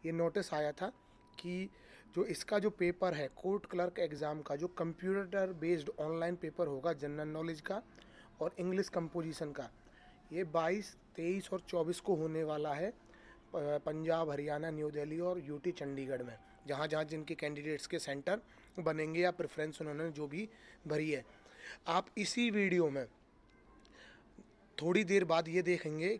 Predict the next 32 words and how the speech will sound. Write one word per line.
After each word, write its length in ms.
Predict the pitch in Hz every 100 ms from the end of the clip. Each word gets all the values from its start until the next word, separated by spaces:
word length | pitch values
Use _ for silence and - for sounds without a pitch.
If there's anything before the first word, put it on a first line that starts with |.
| -
कि 160 | 180
मैं 180 | 175 175
एक 120 | 180
वीडियो 320 | 165 165 165 175
को 100 | 196
टैग 360 | - 160 165
कर 140 | 175 143
रहा 120 | 147
हूँ 180 | 165 -
इसमें 260 | 180 175 160
ही 240 | 170 196 - -
साथ 300 | 147 147 -
के 60 |
साथ, 220 | 170 170 202 - - - -
कि 100 | 180
वहाँ 440 | 180 147 135 180 -
पर 120 | 226 - -
प्रीवियस 640 | 202 202 208 214 226 220 -
ईयर 300 | 185 196 196
क्वेश्चन 380 | - 180 - 190
पेपर 340 | 185 185 196 170
जो 220 | 156 170
है 140 | 143
ना, 200 | 156 180 - - - - 135
जो 240 | 160 180
दो 240 | 156 175
हज़ार 260 | 156 175 -
उन्नीस 340 | 170 165 180 156
बीस 240 | 165 -
में 120 | 180
आया 360 | 180 156 147 180
था, 240 | - 165